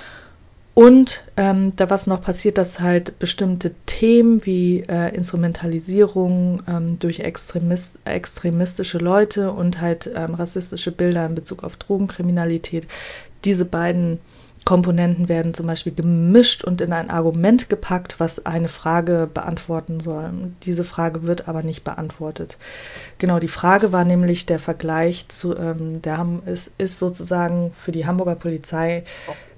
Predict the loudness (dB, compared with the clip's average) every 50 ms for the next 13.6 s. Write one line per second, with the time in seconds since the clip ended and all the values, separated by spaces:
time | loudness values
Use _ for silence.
0 | -10 -6 -4 -2 -2 -2 -2 -4 -4 -6 -8 -8 -6 -4 -4 -2 0 0 0 0
1 | 0 -2 -2 -2 -4 -4 -6 -6 -4 -4 -2 -2 -2 -2 -4 -4 -6 -8 -8 -10
2 | -14 -14 -12 -12 -10 -8 -8 -8 -8 -8 -8 -10 -10 -12 -14 -18 -20 -20 -20 -20
3 | -20 -18 -18 -18 -18 -12 -8 -6 -6 -4 -4 -2 0 2 2 2 2 0 -2 -2
4 | -4 -4 -4 -6 -4 -4 -4 -4 -4 -6 -6 -4 -4 -2 -2 -2 -4 -6 -6 -6
5 | -6 -6 -6 -4 -6 -6 -6 -4 -4 -4 -4 -2 -2 -2 -2 -4 -4 -4 -6 -6
6 | -6 -8 -8 -6 -6 -8 -8 -4 0 0 0 2 0 0 0 0 0 -2 -2 -4
7 | -4 -4 -4 -2 -2 -2 -4 -4 -4 -6 -6 -6 -6 -6 -6 -6 -6 -4 -4 -2
8 | -2 0 0 -2 -2 -4 -4 -4 -4 -4 -4 -4 -4 -2 -2 -2 -2 -6 -10 -16
9 | -18 -18 -18 -20 -20 -6 0 2 2 4 2 0 -2 -4 -8 -6 -2 2 2 2
10 | 2 0 -2 -2 -2 0 -2 -2 -4 -4 -6 -8 -8 -6 -4 -4 -4 -2 -2 -4
11 | -4 -4 -2 -2 0 0 0 -2 -4 -6 -6 -6 -6 -4 -4 -4 -6 -6 -6 -6
12 | -4 -6 -6 -8 -12 -18 -20 -18 -18 -16 -16 -16 -16 -18 -18 -20 -20 -20 -20 -20
13 | -20 -20 -20 -20 -20 -12 -6 -2 0 2 2 2